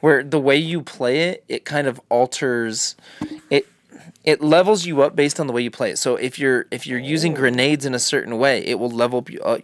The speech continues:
Speaker 1: your grenades in that way. So it'll start to, like, cluster grenade or something if you're chucking grenades all the time. But if you plant 'em on the wall, then you could start doing remote detonated grenades. And if you
Speaker 2: Oh.
Speaker 1: kill people with certain weapons or you kill s-,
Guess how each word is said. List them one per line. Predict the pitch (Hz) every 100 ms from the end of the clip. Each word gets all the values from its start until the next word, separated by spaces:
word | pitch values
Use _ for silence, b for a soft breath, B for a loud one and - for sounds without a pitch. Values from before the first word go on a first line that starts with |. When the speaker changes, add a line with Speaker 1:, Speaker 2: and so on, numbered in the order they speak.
| -
Speaker 1:
your | 135
grenades | 117 117 107 120 139 -
in | 139 135 107
that | 113 -
way. | 87 104 69 57 120 _ b b b b b
So | b -
it'll | 131 120
start | 135
to, | 120
like, | 110
cluster | 92 - 110 - 113
grenade | 104 95 85 107
or | 98
something | - 107 101
if | 101 107
you're |
chucking | 101 - 107 120
grenades | 104 101 101
all | 98
the | 95
time. | 104
But | 98
if | 107 127
you |
plant | 117 - 120 117
'em | 117
on | 110 110
the |
wall, | 104 135 123
then | 117 117
you |
could | 107 117
start | 123 113
doing | 113 104
remote | 95 101 107 -
detonated | 107 104 - 90 82 82 -
grenades. | - 80 69 82
And | 104 95 B B B B
if | 143
you | 147
Speaker 2:
Oh. |
Speaker 1:
kill | - 160 170
people | 180 165 135 127 117 110
with | 107
certain | 101 - 131 - 104 110 104 - b b b b _ -
weapons | 113 107 104 117 110 110
or | 104
you | 98
kill | 98 123
s-, | 113 85